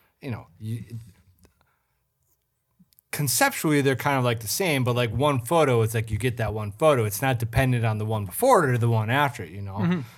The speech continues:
Speaker 1: So I think that's kind of something, it'd be interesting to see somebody do something similar about sequences or the way, like, you lay out photos on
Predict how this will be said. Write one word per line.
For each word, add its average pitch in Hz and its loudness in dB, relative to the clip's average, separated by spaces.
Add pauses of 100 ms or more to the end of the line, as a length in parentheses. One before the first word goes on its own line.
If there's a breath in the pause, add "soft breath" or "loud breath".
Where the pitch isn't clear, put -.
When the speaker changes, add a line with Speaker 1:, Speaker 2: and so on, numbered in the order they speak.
Speaker 1:
So - -2
I 151 6
think 160 0
that's 135 0
kind 143 -2
of 117 0
something, 131 0
it'd 123 -4
be 165 0
interesting 170 -2
to 131 0
see 139 -4
somebody 127 -2 (280 loud breath)
do 143 -2
something 131 0
similar 131 2
about 117 0
sequences 101 -6 (280 loud breath)
or 120 -4
the 123 2
way, 131 4
like, 117 0
you 120 -2
lay 120 0
out 113 -2
photos 107 -2
on 95 -10